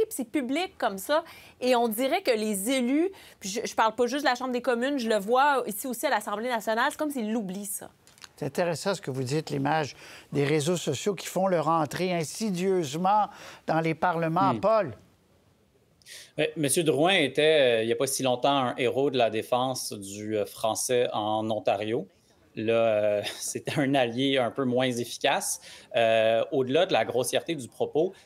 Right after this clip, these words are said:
Speaker 3: ce que je note, c'est, euh, l'espèce d'aveu, euh, d'impuissance par rapport au débat. On lui parlait de chiffres et il était incapable d'argumenter avec les chiffres qu'on lui présentait et tout ce qu'il était capable de faire,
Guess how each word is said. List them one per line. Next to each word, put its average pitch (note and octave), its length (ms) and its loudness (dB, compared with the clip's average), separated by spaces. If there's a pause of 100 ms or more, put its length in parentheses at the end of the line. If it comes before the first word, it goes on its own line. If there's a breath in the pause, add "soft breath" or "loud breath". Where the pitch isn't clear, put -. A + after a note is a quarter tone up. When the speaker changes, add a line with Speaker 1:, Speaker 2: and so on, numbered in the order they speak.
(180 loud breath)
Speaker 3:
ce - 140 -4
que A#2 140 0
je G#2+ 100 -6
note, C#3 400 0
c'est, D3+ 640 -2
euh, G#2 640 0
l'espèce B2 580 0
d'aveu, C3+ 520 2
euh, A2 160 0
d'impuissance C#3 720 -2
par A2 160 0
rapport C3 320 2
au C3 80 0
débat. A2+ 400 0 (460 loud breath)
On C3 420 0
lui B2 280 -4
parlait C3+ 320 2
de B2 120 0
chiffres - 500 -4 (240)
et C#3 120 -2
il C3+ 160 -2
était B2 340 0
incapable D#3 560 2
d'argumenter B2 840 0
avec A2+ 260 -2
les A2+ 120 -4
chiffres D#3+ 300 -4
qu'on B2 160 0
lui A#2+ 120 -2
présentait B2 840 0
et A#2+ 100 -4
tout D3 100 -10
ce - 80 -6
qu'il D3 60 -2
était D3 140 -2
capable C3+ 300 2
de A2+ 60 2
faire, C#3+ 340 2